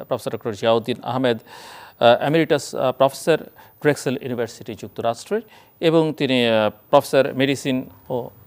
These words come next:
নেফ্রোলজি, আহ, টেম্পল ইউনিভার্সিটি, ফিলাডেলফিয়া, যুক্তরাষ্ট্রের। স্বাগত আপনাদের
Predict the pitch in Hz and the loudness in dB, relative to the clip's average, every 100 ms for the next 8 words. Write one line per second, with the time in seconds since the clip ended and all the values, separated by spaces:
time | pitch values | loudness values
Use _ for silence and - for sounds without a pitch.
0 | _ - 131 - 117 123 131 226 - - | _ -10 -10 -8 -2 -2 -2 -6 -6 -20
1 | - - - - - - 113 107 - 151 | -20 -20 -20 -20 -20 0 4 4 2 -2
2 | 127 113 107 110 - 117 110 - - _ | 0 -2 0 -2 -2 -8 -8 -10 -20 _
3 | - 110 98 95 98 92 - 104 - - | 0 0 0 -10 -12 -12 -12 -16 -14 -16
4 | - - - - _ - 120 117 104 107 | -16 -20 -20 -20 _ -4 -4 -2 -4 -6
5 | 95 | -12